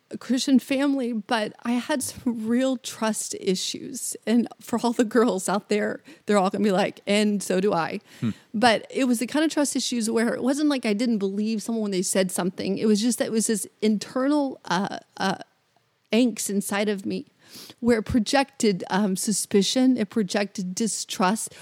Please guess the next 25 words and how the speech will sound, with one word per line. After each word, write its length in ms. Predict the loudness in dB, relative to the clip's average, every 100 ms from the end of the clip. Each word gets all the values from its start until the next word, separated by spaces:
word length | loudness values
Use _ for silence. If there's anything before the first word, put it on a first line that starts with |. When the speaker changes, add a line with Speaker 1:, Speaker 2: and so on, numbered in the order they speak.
| -6
Speaker 1:
really 420 | 4 8 8 6 2 -6
solely 440 | -4 4 6 6 6
with 220 | 4 4
you. 500 | 0 2 2 0 -8 _ -20 0
It 160 | 2 6
did, 180 | 6 4 0 -8 0
it 200 | 2 6
did 160 | 8 8
in 60 |
the 40 | 8
last 240 | 6 2
year 100 | -2
start 240 | -2 -4 0
coming 220 | 2 4
out 160 | 2 -2
with 120 | -4
my 120 | -4
kids 260 | -2 -2 0
a 40 |
little 200 | -2 -2
bit, 320 | -2 -4 -4 -6
but 200 | -4 -4 0
it 100 | 0
was 160 | 2
really, 440 | 0 0 0 -2